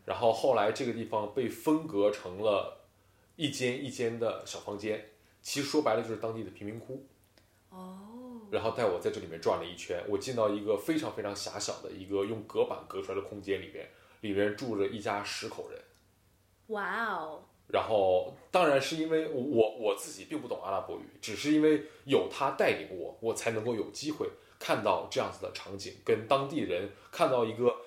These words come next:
Speaker 1: 跟贝鲁特的这种，呃，豪华奢侈的阿拉伯生活完全不同的另外一种当地真实人的、呃，当地人的真实生活面目。呃，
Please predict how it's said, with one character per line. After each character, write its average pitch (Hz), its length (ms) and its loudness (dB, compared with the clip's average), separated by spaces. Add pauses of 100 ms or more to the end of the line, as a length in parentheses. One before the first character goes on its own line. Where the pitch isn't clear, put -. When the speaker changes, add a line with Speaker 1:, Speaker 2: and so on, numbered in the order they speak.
(160)
Speaker 1:
跟 147 380 0 (840)
贝 202 140 6
鲁 - 60 -4 (120)
特 143 240 -2
的 - 160 -8 (220)
这 127 140 -4
种， 87 300 -2 (500)
呃， 113 140 2
豪 107 360 4
华 98 320 0
奢 143 200 -4
侈 98 240 -8
的 87 60 -8
阿 110 160 -6
拉 113 120 0
伯 95 200 -4
生 110 220 -6
活 95 280 -6 (220)
完 123 180 0
全 127 160 -4
不 127 120 -6
同 92 240 -14
的 98 180 -4
另 156 160 -4
外 120 140 0
一 98 40 -2
种 - 200 -10
当 104 180 -2
地 104 80 -8
真 113 180 -8
实 107 200 -10
人 104 120 -14
的、 90 220 -8 (120)
呃， - 80 -8
当 123 200 2
地 120 80 -8
人 95 160 -6
的 104 80 -2
真 123 180 -6
实 120 160 -12
生 107 220 -8
活 101 80 -2
面 110 220 -6
目。 - 160 -16 (1000)
呃， - 60 -20